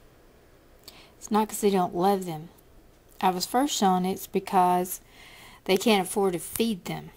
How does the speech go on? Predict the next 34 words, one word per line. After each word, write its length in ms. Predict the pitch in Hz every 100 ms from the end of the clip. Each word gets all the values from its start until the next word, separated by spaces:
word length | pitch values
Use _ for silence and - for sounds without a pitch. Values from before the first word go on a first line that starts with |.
| - _ -
Not 260 | 214 214
only 220 | 233 220 208
because 280 | 202 208
they 140 | 196 180
don't, 260 | 185 175
it's 100 | -
'cause 140 | - 175
they 100 | 170
don't 240 | 180 175
want 200 | 190 180
them 140 | 185 175
to 80 | 170
be 140 | 165
exterminated. 1000 | 175 - - 208 233 175 151 147 160 156 -
It's 240 | 208 -
not 360 | 185 190 196 - - - - _ -
just 360 | 202 208 208 -
even 300 | 202 202 185
that. 520 | 208 233 185 180 - - - - - -
It's 160 | 202
because 380 | - 202 214 190
they're 80 | 180
gonna 180 | 185 180
be 260 | 175 190 190
in 140 | 175
fear 480 | - - 208 190 170
that 160 | 165
they're 140 | - 170
infected 500 | 165 - 175 175 160
with 240 | 160 -
disease, 840 | - 147 151 165 156 156 151 - - -
and, 260 | - 175 170
and 140 | 196 165
they're 300 | 165 160